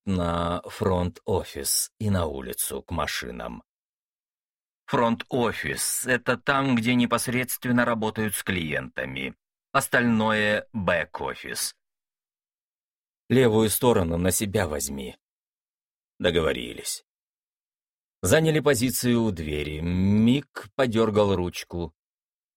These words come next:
Открыто. Не сильно одними пальцами толкнул дверь, она начала открываться внутрь.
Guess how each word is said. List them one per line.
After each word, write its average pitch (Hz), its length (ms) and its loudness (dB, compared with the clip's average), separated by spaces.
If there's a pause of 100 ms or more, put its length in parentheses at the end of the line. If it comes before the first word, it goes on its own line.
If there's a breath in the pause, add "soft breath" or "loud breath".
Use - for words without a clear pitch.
(140)
Открыто. 60 800 -6 (1300)
Не 120 200 6
сильно 117 440 4
одними 107 440 2
пальцами 95 760 0
толкнул 98 560 2
дверь, 90 520 0
она 98 340 2
начала 113 460 2
открываться 90 760 -2
внутрь. 62 600 -8